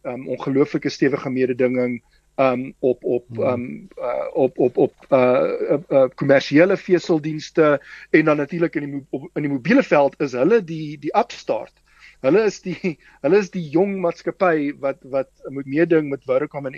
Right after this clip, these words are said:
Speaker 1: M T N. En om dit te doen, moet jy diep sakke hê. En as 'n mens kyk, uh, die hoeveelheid geld wat M T N en Vodacom net in hulle Suid-Afrikaanse netwerke instort. Dis, dis tiene, dis, dis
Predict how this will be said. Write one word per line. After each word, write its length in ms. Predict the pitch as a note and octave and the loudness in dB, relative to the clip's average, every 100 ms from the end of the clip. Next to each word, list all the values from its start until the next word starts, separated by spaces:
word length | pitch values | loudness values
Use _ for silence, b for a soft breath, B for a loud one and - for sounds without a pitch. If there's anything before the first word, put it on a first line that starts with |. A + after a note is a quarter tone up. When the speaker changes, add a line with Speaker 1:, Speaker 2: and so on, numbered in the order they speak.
| B2+ | -14
Speaker 1:
M 40 | |
T 60 | C3+ | -10
N. 300 | C3+ E3+ C3+ B B B - | -2 -2 -2 B B B 2
En 140 | D#3+ | 4
om 100 | D#3 | 6
dit 160 | E3+ G3+ | 4 2
te 120 | A#3+ | -2
doen, 200 | G3+ G3+ | -2 -2
moet 160 | F#3+ F#3+ | -2 -2
jy 180 | E3+ B2+ - | -4 -4 -8
diep 240 | F3+ A#3 - | -6 -4 -6
sakke 420 | - G3+ - F3 | -4 -4 0 0
hê. 300 | C3+ B2 D3 b b b - | 0 -2 -6 b b b -2
En 100 | D#3+ | -2
as 100 | F3 | 0
'n 40 | |
mens 180 | F3 - | -2 0
kyk, 380 | C#4 A#3 - - _ - | 0 0 0 -12 _ -4
uh, 80 | F3 E3+ | -4 -4
die 100 | D3+ | -8
hoeveelheid 360 | - A3 G3+ | 0 0 0
geld 360 | - G#3 E3+ - | 0 -2 -2 -2
wat 160 | C#3+ - _ _ _ | -6 -6 _ _ _
M 140 | E3 E3+ | -6 -4
T 60 | |
N 140 | E3+ D#3 | -4 -4
en 80 | B2 | 0
Vodacom 520 | C3 D#3 D#3+ C#3 B2 | 0 0 -4 -6 0
net 220 | D3 G3 | 0 0
in 80 | C#4 | -4
hulle 160 | C#4 | -6
Suid-Afrikaanse 680 | B3 G#3+ F#3 F#3 F3 F3 F3+ | -2 -4 -4 -4 0 0 0
netwerke 540 | C#3+ B2 A#2 A#2 C3 A#2+ | -4 0 -2 -2 -6 -8
instort. 500 | A2+ - A#2 - _ B B | -10 -6 -8 -8 _ B B
Dis, 300 | - D#3 - _ - | 2 2 -2 _ -6
dis 360 | E3+ D3+ - - | 2 2 2 2
tiene, 400 | B3 A#3+ A#3 F3 | 4 6 4 0
dis, 240 | D3+ - | -4 -2
dis 260 | D#3+ D3 | -4 -4